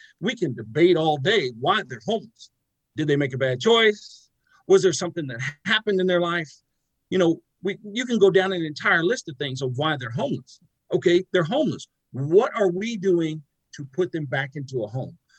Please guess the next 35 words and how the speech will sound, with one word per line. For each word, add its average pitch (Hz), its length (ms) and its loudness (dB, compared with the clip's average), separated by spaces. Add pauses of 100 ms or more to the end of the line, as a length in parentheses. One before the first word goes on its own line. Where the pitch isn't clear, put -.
(180)
What 208 180 6
are 254 60 4
we 226 120 -2
doing 196 320 0
to 147 100 -6
help 165 220 -4
their 160 120 -4
situation? 135 600 -10 (640)
And 185 140 -2
so 196 300 4 (140)
we 214 160 -4
have 208 100 -4
a 185 60 -4
lot 175 420 0
of 202 80 -8 (240)
big 208 320 4
problems. 208 560 -8 (340)
And 190 140 2
here 220 320 0
we 208 160 -2 (100)
are, 190 360 -4 (480)
they 202 160 8
want, 214 300 0 (640)
oh 226 200 0
my 170 140 -2
God, 190 400 -2
I 185 80 -4
can't, 220 260 -6
I, 196 140 -4 (580)
grievance 240 400 -2 (100)
politics 214 560 -2
makes 185 340 -4
me 185 100 -2
so 226 480 -2
sick. - 500 -8